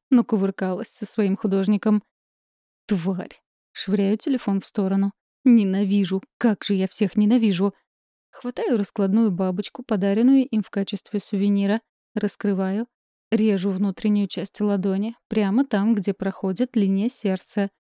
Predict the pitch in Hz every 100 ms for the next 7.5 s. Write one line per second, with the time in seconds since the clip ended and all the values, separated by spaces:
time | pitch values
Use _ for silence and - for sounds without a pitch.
0 | - 226 185 202 190 196 190 190 - 196
1 | 202 214 - 202 202 285 285 - 208 -
2 | 196 185 233 254 254 196 180 185 - 202
3 | 190 190 190 202 - 196 185 - _ _
4 | _ 214 196 196 226 - 190 190 - 233
5 | 240 190 - 208 202 - _ _ _ _
6 | 214 202 - 196 - - - - 196 -
7 | 208 190 - 214